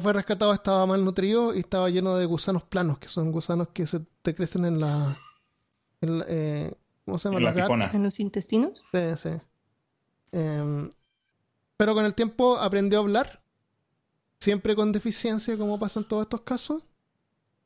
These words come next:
Speaker 1: Y aunque no se sabe más o menos su edad, se estima que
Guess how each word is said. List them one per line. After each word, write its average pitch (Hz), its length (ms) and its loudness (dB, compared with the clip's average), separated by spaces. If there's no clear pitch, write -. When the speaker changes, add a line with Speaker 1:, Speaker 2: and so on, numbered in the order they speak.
Speaker 1:
Y 175 180 2
aunque 185 260 0
no 190 100 0
se 190 80 -4
sabe 202 200 0
más 202 140 2
o 196 100 2
menos 202 240 0
su 196 120 -2
edad, 196 340 2
se 190 140 -4
estima 196 340 0
que 185 260 0